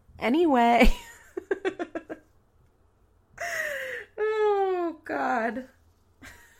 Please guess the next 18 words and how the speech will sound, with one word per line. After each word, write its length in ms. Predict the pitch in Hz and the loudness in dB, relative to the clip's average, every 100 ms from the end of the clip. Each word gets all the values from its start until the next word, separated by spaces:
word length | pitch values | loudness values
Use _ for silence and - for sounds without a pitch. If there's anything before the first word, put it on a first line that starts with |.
| _ | _
<laughs> 160 | 403 392 302 302 - - - - - 254 - - | 0 2 -4 -6 -10 -14 -14 -16 -16 -16 -16 -12
I'm 140 | 208 | -12
a 80 | 196 180 | -12 -10
fucking 360 | 190 196 - 165 | -8 -8 -10 -12
mess. 520 | 175 175 - - - - - - - - _ - | -10 -10 -10 -14 -20 -20 -20 -20 -20 -20 _ -4
Uh, 760 | 370 294 254 233 214 202 196 185 | 2 4 4 4 4 6 4 2
at 80 | - | -2
least 200 | 254 247 | -8 -6
I'm 100 | 262 | 2
not 220 | 254 254 | 4 4
as 80 | 240 | 0
messy 420 | 233 269 294 294 | 2 2 2 -4
as 120 | 269 | 2
I 120 | 285 | 4
was 240 | 277 285 269 | 6 6 4
as 160 | 294 | 0
a 60 | 294 | 0
kid. 640 | - 370 - 523 285 311 | 0 4 4 6 6 6